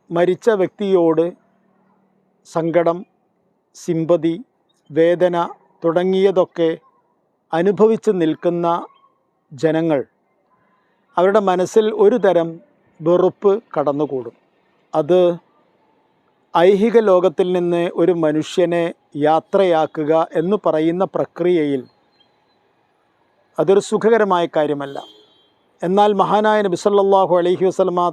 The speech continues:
തങ്ങളുടെ ശരീരത്തിന് ഈ ഒരു ഭീതിയില്ല, ഈ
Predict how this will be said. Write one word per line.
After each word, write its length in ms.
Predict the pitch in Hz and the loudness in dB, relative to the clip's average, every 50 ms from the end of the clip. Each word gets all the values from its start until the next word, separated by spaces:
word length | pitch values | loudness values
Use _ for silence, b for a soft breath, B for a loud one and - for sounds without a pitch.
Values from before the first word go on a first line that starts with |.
| - 175 | -2 -4
തങ്ങളുടെ 360 | 165 165 165 165 165 160 - - | -4 -2 -4 -2 -2 -2 -2 -2
ശരീരത്തിന് 840 | 165 143 139 151 156 160 160 165 160 - - 160 160 160 160 160 165 165 - _ _ _ _ _ _ _ _ _ _ _ _ _ - | -6 -4 -2 0 0 0 0 0 -2 -2 -4 -6 -6 -4 -4 -4 -6 -6 -10 _ _ _ _ _ _ _ _ _ _ _ _ _ -6
ഈ 120 | 190 202 214 226 226 | -2 0 2 4 4
ഒരു 140 | 220 214 180 147 131 | 2 2 0 -6 -4
ഭീതിയില്ല, 640 | 151 160 165 170 156 165 175 156 143 139 139 139 139 139 143 - _ _ _ _ _ _ _ - | -2 0 0 0 0 0 0 0 0 -2 -2 -2 -2 -2 -4 -8 _ _ _ _ _ _ _ -6
ഈ 80 | 180 | -2